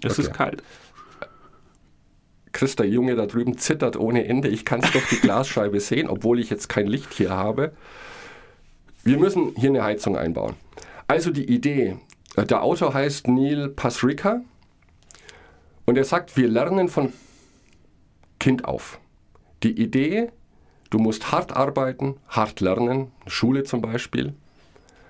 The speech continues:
Speaker 2: dann hast du Erfolge, gute Noten oder du wirst befördert und am Ende bist du glücklich. Und er sagt, genau dieses Konzept stimmt nicht. Es muss nämlich umgekehrt sein.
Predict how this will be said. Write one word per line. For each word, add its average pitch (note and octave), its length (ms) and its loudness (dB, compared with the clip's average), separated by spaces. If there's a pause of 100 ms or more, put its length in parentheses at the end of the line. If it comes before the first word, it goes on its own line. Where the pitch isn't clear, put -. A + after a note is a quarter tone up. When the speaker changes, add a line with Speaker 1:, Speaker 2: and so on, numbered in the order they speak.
(460)
Speaker 2:
dann G2+ 140 2
hast A2+ 180 -2
du G#2+ 40 2
Erfolge, B2 500 0 (600)
gute - 300 0
Noten D3 560 0 (200)
oder G#2 160 2
du F2+ 140 -2
wirst F#2 180 -4
befördert C#3 480 0 (640)
und G#2+ 120 2
am G#2 100 2
Ende C#3 440 0 (240)
bist - 160 -2
du - 60 -2
glücklich. - 420 -10 (1600)
Und G#2 100 2
er B2 100 4
sagt, C3 220 -2
genau A2+ 260 2
dieses A#2+ 300 -4
Konzept - 360 -4
stimmt - 280 -4
nicht. - 220 -6 (360)
Es - 120 -8
muss G2+ 160 2
nämlich G2 280 -2
umgekehrt - 420 -4
sein. - 160 -12